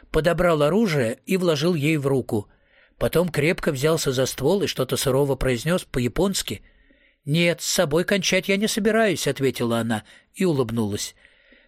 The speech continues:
Тогда он отпустил ствол, и она изрешетила труп Беллы пульками, пока не расстреляла весь боезапас. А потом забросила автомат за перила и жестом попросила Акату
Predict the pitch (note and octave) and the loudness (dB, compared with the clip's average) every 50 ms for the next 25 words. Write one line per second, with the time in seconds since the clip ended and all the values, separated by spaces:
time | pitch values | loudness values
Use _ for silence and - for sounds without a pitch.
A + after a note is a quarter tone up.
0 | _ _ - - C#3 B2 C3+ B2 D3 D#3 D3+ C#3+ C3+ C3 C3+ B2+ - - C#3 C3+ | _ _ -4 -2 -2 -2 0 0 2 2 2 2 2 0 -2 -4 -2 -2 -2 -2
1 | - - - A3 A#3+ A#3 A3 F#3+ - - - C#3+ C3+ C3 A#2+ G#2 - _ _ _ | -2 -2 -2 0 0 0 0 -2 -4 -6 -4 -2 0 0 0 -2 -6 _ _ _
2 | _ _ _ _ _ _ - - E3+ D#3+ D#3+ D#3+ E3+ E3+ E3+ D3+ D#3 E3+ F#3 E3+ | _ _ _ _ _ _ -4 0 2 2 2 2 2 0 0 2 0 0 0 2
3 | - F#3+ E3+ - - G3+ F#3+ E3+ E3 D3 - F3+ F3 F3+ D3+ C3+ B2+ C#3 E3+ E3+ | 0 -2 -2 0 0 0 2 2 0 0 0 0 0 0 0 -2 0 2 2 2
4 | D#3 D3+ D#3 - - F3+ F3+ D#3 B2+ - C3+ B2 B2 G#2+ - - - - - _ | 2 0 -2 -2 -2 -2 -2 -2 0 -2 -2 -2 -2 -6 -8 -10 -20 -20 -20 _
5 | _ - - F3+ - F#3+ F3 D#3+ D#3+ D3+ C#3+ - - D#3+ D3+ D#3 D#3+ D3+ D3 C#3 | _ -2 -2 0 0 0 0 0 0 -2 -2 -2 -2 -2 0 2 2 2 2 2
6 | C3 D#3 D#3+ C3+ A#2+ A#2+ C#3+ D3 C3 B2+ D3 C#3 - C3 G#2 - - - - _ | 2 0 -2 -2 0 0 0 0 2 0 -2 0 0 -2 -4 -4 -6 -10 -12 _
7 | _ _ _ _ _ _ _ _ _ _ _ - C#3+ C3+ - D#3 - G3+ F3+ D3+ | _ _ _ _ _ _ _ _ _ _ _ -4 -2 0 0 2 2 0 0 2
8 | D3 D#3+ D3+ E3 - D#3+ - - D3+ C#3 C#3 C3 - - D#3 D3 D3 D3 B2+ A#2 | 0 0 2 2 0 0 0 0 0 0 0 0 0 -2 -2 0 0 -2 -2 0
9 | C#3 C3+ - C#3+ C3+ F3+ A3 G#3+ G3 F3+ D#3+ - - D3 C3 - D3 F#3+ F#3+ - | -2 0 0 0 2 2 2 2 2 0 -2 -2 -4 -4 -2 0 0 0 0 0
10 | - D3 C#3 - C#3+ B2+ - B2+ B2 - - C#3 B2+ A#2+ A#2+ A#2 - - D3 C#3 | -2 -4 -2 -2 -2 -2 0 0 -2 -2 0 -2 0 0 0 -2 0 -2 -2 0
11 | - C#3+ C3+ | 0 -2 -2